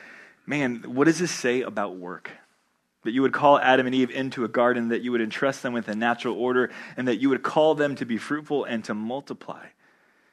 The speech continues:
and to develop this natural order into something new. We look at the arc of our scriptures and we see a garden come in Genesis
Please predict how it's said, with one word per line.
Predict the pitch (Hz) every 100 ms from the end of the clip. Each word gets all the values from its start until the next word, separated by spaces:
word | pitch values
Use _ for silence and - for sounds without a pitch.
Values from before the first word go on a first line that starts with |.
| -
and | 131 123
to | 131
develop | 120 110 127 143 127
this | 123 117 -
natural | 110 110 110 123 95
order | 107 107 101
into | 104 107 98
something | - 98 95 87
new. | 85 80 _ _ _ _ _ _ _ _
We | 131
look | 127
at | 127
the | 123
arc | 120 123 135 131
of | 123
our | 120
scriptures | 110 - 117 123 113
and | 117
we |
see | 113 - 135
a | 123
garden | 127 127 127 127
come | 117 131
in | 120
Genesis | 113 127 113 123 -